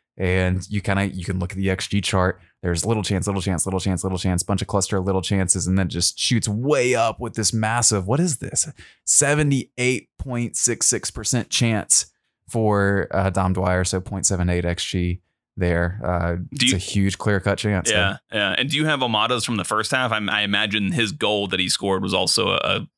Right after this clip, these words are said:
Speaker 2: pretty big chance.
Speaker 1: It, a little lower because he was kinda further back, and
Speaker 2: Okay.
Speaker 1: then still had a couple people to get back or by, uh, point three two. But
Speaker 2: Okay.
Speaker 1: point three two on a shot
Speaker 2: That's,
Speaker 1: is,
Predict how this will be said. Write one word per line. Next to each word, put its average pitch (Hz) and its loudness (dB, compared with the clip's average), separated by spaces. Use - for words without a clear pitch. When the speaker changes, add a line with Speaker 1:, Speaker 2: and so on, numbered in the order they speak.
Speaker 2:
pretty 104 -2
big 98 -4
chance. 101 0
Speaker 1:
It, - -16
a - -12
little 143 0
lower 127 4
because 110 0
he 104 2
was 101 0
kinda 92 0
further 95 0
back, 90 2
and 95 0
Speaker 2:
Okay. 95 4
Speaker 1:
then - 2
still 92 0
had 90 -2
a 87 -2
couple 92 -4
people 92 -2
to 92 -2
get 87 -2
back 90 -2
or 90 0
by, 92 2
uh, 92 0
point 98 0
three 92 0
two. 95 2
But 110 0
Speaker 2:
Okay. 98 2
Speaker 1:
point 107 -2
three 95 0
two 92 0
on 87 2
a 85 0
shot 87 0
Speaker 2:
That's, 87 4
Speaker 1:
is, - -16